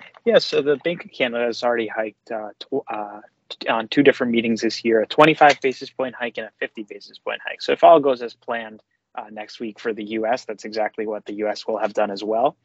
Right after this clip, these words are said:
The next meeting is June first. Uh, we expect another fifty basis point hike at that meeting. Uh, the governor talked down, uh, seventy-five basis point hike, uh, recently, um, but the,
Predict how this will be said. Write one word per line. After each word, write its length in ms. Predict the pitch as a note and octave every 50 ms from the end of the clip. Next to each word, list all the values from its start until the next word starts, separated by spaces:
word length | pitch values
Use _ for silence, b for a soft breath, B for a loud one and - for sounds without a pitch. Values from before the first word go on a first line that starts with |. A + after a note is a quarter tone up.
| b b b b b b b b _
The 100 | D3 C#3
next 260 | C#3 C#3 - - -
meeting 300 | C#3 C3 C3 B2+ B2+ A#2+
is 120 | A2+ G#2+ G#2+
June 340 | A2 A#2 A#2+ A#2 A2+ A2 G#2
first. 480 | - - A#2+ A#2+ D3 - - - -
Uh, 240 | A2+ G#2+ G#2+ G#2+ G#2+ A2+
we 160 | A2+ A#2+ B2
expect 400 | A2+ - - - A#2+ A2+ - -
another 260 | G#2+ A2+ A2+ A2+ G#2+
fifty 360 | - - - A#2 - - A2
basis 400 | G2+ G#2+ G#2+ G#2 G#2 - G#2+ -
point 340 | - _ - A2 G#2+ A2 - b b b b b _ _
hike 240 | - C3+ A#2 A2+ A#2
at 100 | G#2+ -
that 240 | A2+ A2 G#2+ - -
meeting. 460 | D3+ D#3+ E3+ E3+ F3 F3 F3 E3 b b b b b b _ -
Uh, 380 | B2+ A2 A2 G#2+ G#2+ G#2+ A2 A2
the 160 | A#2+ A#2 A2
governor 520 | - B2 A#2 A2 A#2 A2+ A2 A2 A2+ A2 _ _ _
talked 280 | - B2 A#2 G#2+ - -
down, 340 | A#2 G#2+ G#2 G#2 G#2+ G#2+ - -
uh, 240 | A2 G#2+ G#2 G#2+ G#2
seventy-five 720 | - C3 A2+ A2 A2+ G#2 G#2 - _ - A#2 G#2+ G#2 F#2+
basis 280 | - G#2 - - - -
point 240 | _ G#2+ G#2+ G#2+ -
hike, 380 | - G#2+ G#2+ G#2+ - - - _ _ _ _ _ _ -
uh, 200 | A#2+ A2 G2+ G#2
recently, 720 | G#2+ A#2 C3 C#3 - - E3+ - - D3+ C#3+ C#3+ C#3 C3+ b b b b b b
um, 300 | - A#2+ A2 A2 G#2 G#2
but 220 | G2+ - G#2+ - -
the, 260 | A2 G#2 G#2 G#2+